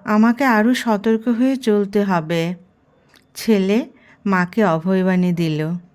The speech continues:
মিথ্যে কথা না বললে যে উপায় ছিল না। মাকে যদি সত্যি কথাটা সে বলতো, তবে মা আর বর্ণার সঙ্গে দেখা করার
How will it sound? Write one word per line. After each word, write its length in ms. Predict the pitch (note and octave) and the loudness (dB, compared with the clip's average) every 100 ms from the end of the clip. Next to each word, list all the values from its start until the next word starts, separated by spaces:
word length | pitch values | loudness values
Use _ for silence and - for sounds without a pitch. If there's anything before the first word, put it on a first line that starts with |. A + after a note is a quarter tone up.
| _ _ _ _ _ - - _ | _ _ _ _ _ -20 -20 _
মিথ্যে 460 | F#3+ G3 G3 G3+ B3+ | 2 2 2 -2 -2
কথা 340 | A#3 G#3+ B3+ B3 | 0 0 2 4
না 260 | G#3 F#3+ | 4 2
বললে 440 | F#3 G#3 A#3 C#4 C4 | 0 2 2 2 0
যে 160 | B3 | 0
উপায় 420 | G#3 F#3+ G#3+ A3+ | 0 0 0 0
ছিল 380 | C4+ - A3 F3+ | 0 0 0 2
না। 340 | E3+ E3 E3+ F3+ - - - - | -2 -2 -4 -8 -14 -20 -20 -6
মাকে 440 | F#3+ F#3 F3 B3 A3+ | -2 0 0 -2 0
যদি 280 | A3 A3 | 2 2
সত্যি 500 | B3 - G3 - B3 B3 | 0 0 -4 -2 -4 0
কথাটা 460 | F#3 F3+ G#3+ G#3+ B3 | -2 -2 -4 -2 -4
সে 220 | B3 C#4 | -2 -4
বলতো, 640 | F#3+ F#3+ G#3 G#3 C#4 G3 G3 - - - | -2 0 0 0 0 0 -2 -16 -20 -4
তবে 280 | F#3+ F3 F#3 | -2 0 0
মা 460 | F#3 F#3 G3 A#3+ - - - | 0 2 0 0 -6 -14 -4
আর 160 | E3+ | -2
বর্ণার 480 | E3+ E3+ E3+ F3+ G3 | -2 0 0 0 -2
সঙ্গে 400 | G3 A3+ A3 A#3+ | -2 0 2 2
দেখা 420 | G3+ D#3+ D#3 G3+ | 0 -2 -2 -4
করার 440 | G3+ A3+ B3+ C#4 | -2 0 2 0